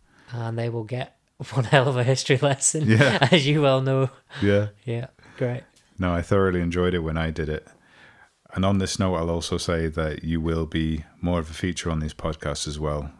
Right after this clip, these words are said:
Speaker 2: And, and so, uh, and, and, uh, as well as that, if anyone has any questions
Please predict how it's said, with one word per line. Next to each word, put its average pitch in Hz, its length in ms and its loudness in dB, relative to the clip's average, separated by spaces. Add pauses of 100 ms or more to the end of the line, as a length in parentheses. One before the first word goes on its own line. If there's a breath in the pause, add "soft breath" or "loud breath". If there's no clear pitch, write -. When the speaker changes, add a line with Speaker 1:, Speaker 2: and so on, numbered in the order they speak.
(140)
Speaker 2:
And, 71 360 -8 (840 soft breath)
and - 320 -20
so, 73 340 -6
uh, 71 240 -6 (800 loud breath)
and, 101 360 2
and, 95 280 0
uh, 90 320 2
as 90 180 -2
well 101 200 2
as 87 140 -4
that, 85 240 0
if - 160 -6
anyone 87 240 0
has 85 220 -2
any 78 140 -2
questions 76 760 -4